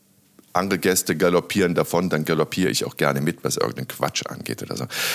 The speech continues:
Doch mir fällt ein, ich hatte noch mal eine sehr unangenehme Begegnung, das habe ich ihm aber auch jetzt schon mehrfach gesagt, mit Klaas. Mit Klaas, das war bei Markus Lanz, da waren wir beide eingeladen.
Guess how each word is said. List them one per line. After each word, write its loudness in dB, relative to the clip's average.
Doch 2
mir 4
fällt 4
ein, 4
ich 2
hatte 2
noch 2
mal 2
eine 2
sehr 4
unangenehme 2
Begegnung, 0
das 2
habe 0
ich -4
ihm -2
aber 2
auch 0
jetzt 0
schon 2
mehrfach 0
gesagt, 0
mit -4
Klaas. 2
Mit 0
Klaas, 4
das 2
war 4
bei 4
Markus 2
Lanz, 4
da 2
waren 2
wir 2
beide 2
eingeladen. 2